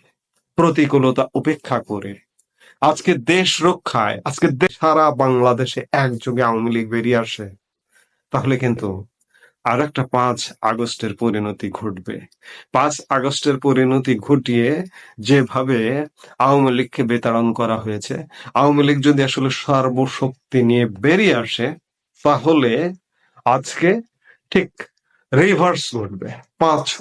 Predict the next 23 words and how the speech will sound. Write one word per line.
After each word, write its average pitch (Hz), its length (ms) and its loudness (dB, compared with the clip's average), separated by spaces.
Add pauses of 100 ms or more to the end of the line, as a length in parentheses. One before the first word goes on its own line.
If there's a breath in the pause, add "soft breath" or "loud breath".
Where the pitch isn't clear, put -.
আগস্টে 135 440 0
আওয়ামী 127 240 2
লীগকে 180 280 4
যেভাবে 123 420 0
বে-, 120 240 2
বিতাড়ন 123 420 0
করা 120 200 0
হয়েছে, 120 360 -4 (480 soft breath)
ঠিক 160 160 0 (160)
অন্যান্য 143 420 2 (120)
যারা 131 260 2
আজকে 117 340 -4
হম্বিতম্বি 123 680 0
করছে, 120 360 -6 (480 soft breath)
তাদের 120 400 0
কিন্তু 104 320 -8
বিদায় 107 440 -6
ঘটবে। 120 380 -12 (520)
কাজেই 196 300 2 (720 soft breath)
আমি 143 260 4
বলবো, 120 380 0
আমার 139 380 4
যে, 143 120 -4